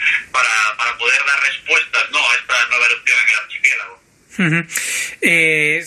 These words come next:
Speaker 2: hemos podido ver a través de imágenes, de vídeos, cómo es esa labor de recogida, ¿no? Os tenéis que aproximar, eh, mucho realmente a lo que es la lava y a esos restos volcánicos, ¿no? Es una labor también con cierto riesgo.
Speaker 1: Sí, para la recogida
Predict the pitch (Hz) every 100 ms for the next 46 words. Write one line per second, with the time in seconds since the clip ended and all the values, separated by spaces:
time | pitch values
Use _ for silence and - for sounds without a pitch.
0 | - - 180 180 - 196 190 185 190 190
1 | 180 180 170 165 185 - 196 190 175 175
2 | 185 196 190 - 175 175 - 175 185 175
3 | 185 170 165 202 180 175 170 165 - 196
4 | 196 220 - - 185 190 196 269 254 220
5 | - 185 180 254 190 160 156 160 226 240
6 | - 165 165 208 254 170 151 170 170 165
7 | 175 185 185 - - 185 175 - 180 170
8 | 185 196 160 170 165 208 196 156 147 226
9 | 285 - - - - - - 165 - 170
10 | 170 170 170 190 190 196 202 190 196 175
11 | 175 202 208 143 127 _ _ _ _ _
12 | _ - 147 147 139 127 120 120 139